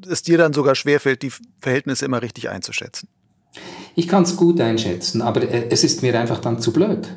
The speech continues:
Speaker 2: Weißt du, wenn du permanent, äh, äh, ne, der, äh, gegen einen Wind ankämpfen musst und dann noch Hackthermik hast, ich meine, das macht keinen Spaß. Ich bin ja nicht im Wettbewerb.
Speaker 1: Mhm.
Speaker 2: <laughs>
Speaker 1: Und in den Wintermonaten ist das alles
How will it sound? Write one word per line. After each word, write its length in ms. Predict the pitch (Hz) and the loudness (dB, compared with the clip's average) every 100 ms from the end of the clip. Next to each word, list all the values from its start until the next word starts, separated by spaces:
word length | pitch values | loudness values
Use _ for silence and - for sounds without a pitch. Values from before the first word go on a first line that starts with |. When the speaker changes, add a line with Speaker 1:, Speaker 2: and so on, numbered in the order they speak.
| - | -2
Speaker 2:
Weißt 220 | 135 151 | 0 2
du, 60 | 135 | 2
wenn 120 | 123 | 2
du 140 | 135 | 2
permanent, 580 | - 151 147 120 131 - | 2 2 4 2 0 2
äh, 280 | 120 113 113 | 2 2 2
äh, 280 | 113 113 110 | 2 2 2
ne, 400 | 110 107 110 113 | 2 0 0 0
der, 400 | 127 113 107 107 | 0 0 0 0
äh, 280 | 117 113 113 | -2 -2 -2
gegen 240 | 127 113 | 0 2
einen 240 | 113 110 110 | 4 4 4
Wind 220 | 135 175 | 4 4
ankämpfen 580 | 151 160 151 147 147 147 | 2 0 0 0 0 2
musst 260 | 151 156 | 2 2
und 140 | 120 117 | 0 2
dann 120 | 110 | 2
noch 180 | 110 113 | 2 2
Hackthermik 640 | 120 - - 131 139 131 | 0 -2 0 2 2 0
hast, 260 | 127 123 - | 0 0 0
ich 60 | 95 | 0
meine, 160 | 95 | 2
das 180 | - - | 2 2
macht 180 | 98 - | 0 0
keinen 300 | - - 98 | -4 -4 -4
Spaß. 480 | - 165 175 - - | 0 2 2 0 -2
Ich 80 | - | 2
bin 140 | 107 | 4
ja 60 | 98 | 4
nicht 160 | - | 2
im 100 | 95 | 2
Wettbewerb. 540 | - - 117 - 92 - - - | 2 2 0 0 -2 -6 -6 0
Speaker 1:
Mhm. 320 | 120 101 123 - _ - - - | 0 0 -6 -14 _ -12 -6 -2
Speaker 2:
<laughs> 300 | 160 202 214 - - - - - - - - _ - | 0 0 0 -4 -6 -10 -16 -16 -18 -20 -20 _ -6
Speaker 1:
Und 160 | 131 | 0
in 80 | 143 | 4
den 120 | 139 | 4
Wintermonaten 680 | 127 185 190 165 165 160 - | 4 4 2 4 6 4 2
ist 100 | 143 | 0
das 140 | 147 - | 0 4
alles 420 | 135 139 - | 4 4 2